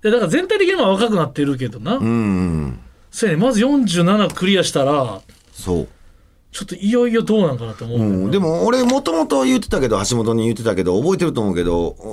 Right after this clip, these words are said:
Speaker 2: うなぎ家短命やからさ。あの、
Speaker 1: 家系的に？
Speaker 2: 代々、代々短命やね。
Speaker 1: いや、そんな言わんといてよ。
Speaker 2: うん。で、俺昔さ、<laughs> コミックな時に、
Speaker 1: どんなつもりで今発言してんだよ。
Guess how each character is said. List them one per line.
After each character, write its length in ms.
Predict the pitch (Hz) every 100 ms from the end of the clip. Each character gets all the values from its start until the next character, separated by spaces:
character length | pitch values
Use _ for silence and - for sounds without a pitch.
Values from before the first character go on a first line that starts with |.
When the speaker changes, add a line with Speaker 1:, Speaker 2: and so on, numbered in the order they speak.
| -
Speaker 2:
う 100 | 185
な 140 | 220
ぎ 120 | 226 214
家 100 | 147
短 300 | - 233 226
命 120 | 214
や 120 | 175
か 100 | 82
ら 60 | 78
さ。 320 | 76 69 - _ _ _
あ 140 | - 98
の、 140 | 87
Speaker 1:
家 260 | 82 151 160
系 100 | 160
的 140 | 151 143
に？ 220 | 139 196
Speaker 2:
代 200 | - 185
々、 0 |
代 0 |
々 160 | 123 101
短 260 | 139 190
命 120 | 180 160
や 100 | 90
ね。 240 | 67 64 -
Speaker 1:
い 60 |
や、 60 | 123
そ 120 | 196
ん 20 |
な 60 | 202
言 120 | 131
わ 100 | 190
ん 60 | 233
と 100 | 262
い 80 |
て 80 | 208
よ。 240 | 285 143 98
Speaker 2:
う 40 |
ん。 400 | 90 82 73 -
で、 340 | 156 196 135 107
俺 240 | 160 170
昔 440 | 135 123 - -
さ、 380 | - - 214 - - - -
<laughs> 280 | - - -
コ 140 | 202
ミ 100 | 233
ッ 40 | 160
ク 60 |
な 120 | 147
時 200 | 139 135
に、 160 | 135 123
Speaker 1:
ど 60 | 107
ん 40 |
な 60 | -
つ 120 | 220
も 60 | -
り 100 | 285
で 140 | -
今 260 | 269 - 254
発 220 | - -
言 160 | 233 -
し 140 | 185
て 60 | 190
ん 20 |
だ 80 |
よ。 80 | 143